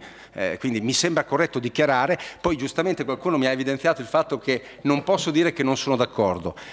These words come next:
Eh, io sono d'accordo nel fatto che, eh, deve essere fatta un'approvazione di questo punto per una valutazione tecnica di opportunità di risorse.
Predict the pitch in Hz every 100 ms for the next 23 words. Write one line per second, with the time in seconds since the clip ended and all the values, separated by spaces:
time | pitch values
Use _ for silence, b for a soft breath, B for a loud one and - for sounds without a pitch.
0 | B - - - 185 202 - 185 165 160
1 | - 226 220 190 220 185 143 - 180 -
2 | - 160 - 151 - - 123 117 123 165
3 | 180 180 - 156 143 143 135 - - 202
4 | - - 120 113 117 110 165 147 131 131
5 | 151 202 214 196 - 160 147 131 131 139
6 | 151 170 - 180 165 240 233 220 160 147
7 | 143 147 156 156 175 147 120 - 87 -
8 | -